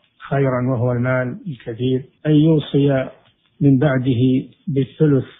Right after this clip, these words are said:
من ماله فأقل، الثلث، الربع، السدس، وأعلى حد هو الثلث.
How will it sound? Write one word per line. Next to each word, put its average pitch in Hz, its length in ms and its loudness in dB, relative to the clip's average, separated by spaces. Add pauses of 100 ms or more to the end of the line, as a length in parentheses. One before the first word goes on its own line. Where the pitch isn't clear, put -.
(140)
من 123 200 0
ماله 127 540 2
فأقل، 127 500 -6 (720)
الثلث، 139 600 0
الربع، 127 580 -2 (640)
السدس، 139 560 0 (1200)
وأعلى 127 640 -2
حد 165 320 -2
هو 147 160 4
الثلث. 104 440 -6